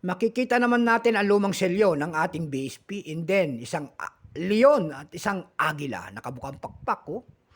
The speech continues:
And then, tatlong bituin. And then, Republika ng Pilipinas.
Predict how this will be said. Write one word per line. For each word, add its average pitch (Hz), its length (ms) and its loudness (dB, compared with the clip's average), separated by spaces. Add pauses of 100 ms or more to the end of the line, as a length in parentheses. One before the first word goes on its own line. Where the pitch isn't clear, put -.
(560)
And 175 160 -2
then, 202 240 2
tatlong 180 400 -2
bituin. 143 560 -6
And 160 160 -6
then, 180 160 2
Republika 175 480 -2
ng 165 160 -4
Pilipinas. 127 880 -10